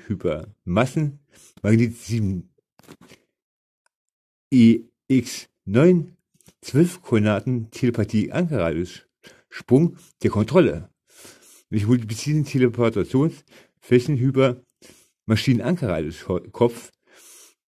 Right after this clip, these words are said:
Diversitätswinkelachsenzahlen, Hyper, Gravitationsmassen, E, Antisprung. Die Elektronen, Dreizahlsprung, Dynamik, Hyper, Kristallationsachsenspin, Hyper, Massen, Hyperpositronen, Winkelzahlentstehung.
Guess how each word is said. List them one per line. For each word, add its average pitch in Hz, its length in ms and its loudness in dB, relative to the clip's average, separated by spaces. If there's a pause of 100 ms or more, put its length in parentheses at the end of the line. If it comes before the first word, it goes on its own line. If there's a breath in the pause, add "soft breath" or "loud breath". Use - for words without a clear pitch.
(140)
Diversitätswinkelachsenzahlen, 113 1400 -2 (180)
Hyper, 95 460 -2 (480 loud breath)
Gravitationsmassen, 110 840 -2
E, - 180 -4
Antisprung. - 680 -14 (880 loud breath)
Die 123 60 -2
Elektronen, 139 420 2
Dreizahlsprung, 101 880 -2 (520)
Dynamik, 117 460 2 (400 soft breath)
Hyper, 113 280 2 (160)
Kristallationsachsenspin, 110 1300 -2 (200)
Hyper, 120 360 2 (880 soft breath)
Massen, 120 480 -2 (220)
Hyperpositronen, 107 880 0
Winkelzahlentstehung. 101 920 -6